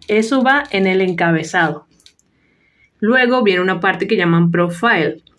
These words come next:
¿Qué voy a hacer aquí en profile? Voy a escribir lo que se llame esas características que yo tenga para brindar a nivel laboral.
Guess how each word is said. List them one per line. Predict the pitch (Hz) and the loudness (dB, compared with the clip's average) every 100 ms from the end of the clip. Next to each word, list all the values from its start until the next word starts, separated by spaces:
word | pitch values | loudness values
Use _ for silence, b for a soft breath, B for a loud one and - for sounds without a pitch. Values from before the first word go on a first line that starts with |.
| _ | _
¿Qué | - 226 | 2 2
voy | 262 269 | 2 0
a | 254 | 0
hacer | 254 226 | 0 0
aquí | 220 220 214 220 | 0 -2 -2 -2
en | 202 185 | -4 -2
profile? | 170 160 - - 180 156 170 - _ _ b b b b b _ | -2 -4 -8 -6 -4 -4 -6 -16 _ _ b b b b b _
Voy | - 170 214 254 294 302 - | -2 2 4 2 0 -2 -6
a | 196 185 | -2 -2
escribir | 170 170 190 175 202 247 269 - _ _ | -4 -4 -2 0 0 -2 -4 -12 _ _
lo | 180 170 | -4 -2
que | 175 | -4
se | 180 170 | 0 2
llame | 185 202 220 285 294 _ b b _ | 2 2 0 -2 -8 _ b b _
esas | - 190 170 214 220 214 208 | -4 -4 -2 0 0 0 -2
características | - 190 175 175 202 233 240 226 220 220 | -2 -2 0 -2 -2 -2 -4 -4 -6 -4
que | 185 | -2
yo | 170 170 | 0 0
tenga | 208 190 180 220 - _ _ | -2 -4 -4 -6 -10 _ _
para | 196 185 180 | -2 0 2
brindar | 165 165 180 240 254 - _ | 2 2 0 0 -4 -12 _
a | 185 | -4
nivel | 175 165 156 | 0 0 0
laboral. | 160 165 160 - - | 0 0 0 -6 -12